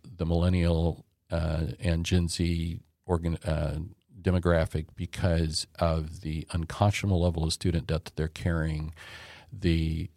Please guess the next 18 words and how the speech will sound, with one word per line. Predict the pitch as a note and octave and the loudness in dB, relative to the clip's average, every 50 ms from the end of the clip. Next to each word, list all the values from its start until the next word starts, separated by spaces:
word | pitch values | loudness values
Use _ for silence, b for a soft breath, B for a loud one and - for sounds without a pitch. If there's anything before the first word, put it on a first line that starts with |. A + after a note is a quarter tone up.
| _ - | _ -14
nature | F2+ F2+ F#2 G2 G#2 G#2+ - - A#2 D#2 | -8 0 4 6 6 6 4 2 0 2
of | F2 E2+ E2+ | 2 0 2
work | E2 E2+ E2 E2 E2+ - - - | 2 2 4 4 2 0 -4 -6
has | - - E2 - | -2 0 0 0
changed. | - - - - F2 D#2+ D#2 D#2+ D#2 D#2+ D#2 D2+ E2+ - - - - | 0 -4 -2 0 0 2 2 2 0 0 0 -2 -4 -6 -10 -14 -18
F-, | - - - _ - - - - | -18 -20 -20 _ -20 -20 -16 -4
Department | - C3 - A#2+ A2+ G2+ F2+ G2+ | -4 4 10 10 10 10 8 4
of | F#2+ | 6
Labor | F#2 F#2 F#2 E2+ D#2+ | 6 6 4 4 0
says | - - F2+ E2+ - | 0 2 0 0 0
forty | - - F#2 F2 | 2 2 2 2
percent | - - - - F#2 | 0 -4 0 2 2
of | E2+ | 2
the | E2+ D#2+ | 4 2
workforce | E2 E2 - - - - F2 E2+ D#2+ - - | 2 0 -2 -4 -2 0 0 0 0 0 -2
is | E2 D#2 - | -4 -4 -2
independent | - F#2+ F2 E2 - F2 E2 E2+ | 0 0 0 2 2 2 2 0
contractors. | - - E2 E2 D#2+ - E2 D#2+ E2 - - E2+ D#2+ D#2+ - - | 0 0 0 0 0 -2 -2 -4 -2 -2 -2 -2 -2 -2 -4 -8